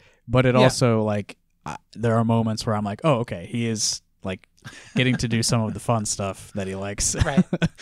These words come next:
Speaker 1: occasionally."
Speaker 2: Yeah,
Speaker 1: And
Speaker 2: yeah.
Speaker 1: <laughs> yeah, I
Speaker 2: Yeah.
Speaker 1: te-, I tend to, uh, be drawn to the same kind of thing. Like, there's already so much music. It's like, I don't, I'm not gonna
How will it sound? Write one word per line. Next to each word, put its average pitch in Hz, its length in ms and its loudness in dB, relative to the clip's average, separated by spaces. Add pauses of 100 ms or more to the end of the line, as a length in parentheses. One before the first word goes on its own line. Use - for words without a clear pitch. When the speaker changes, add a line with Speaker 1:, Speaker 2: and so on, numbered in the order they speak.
(160)
Speaker 1:
occasionally." 123 640 2
Speaker 2:
Yeah, 110 60 -4
Speaker 1:
And 107 80 -4 (720)
Speaker 2:
yeah. - 160 2
Speaker 1:
<laughs> 131 40 -6 (2000)
yeah, 139 160 2
I - 60 2
Speaker 2:
Yeah. 160 40 4
Speaker 1:
te-, 165 240 2
I 147 120 2
tend 190 280 4
to, 113 440 4 (140)
uh, 101 340 0 (280)
be 104 580 -4 (260)
drawn 113 340 0
to 123 100 -2
the 101 140 -4
same 104 320 -2
kind 98 220 -6
of 92 80 -8
thing. 104 320 -6
Like, 95 340 -6 (1040)
there's 147 260 4
already 151 300 6
so 123 220 2
much 107 220 -4
music. 104 520 -6
It's - 160 -6
like, 104 220 -6
I 110 120 -2
don't, 120 260 2 (560)
I'm 120 120 0
not 139 200 4
gonna 156 260 4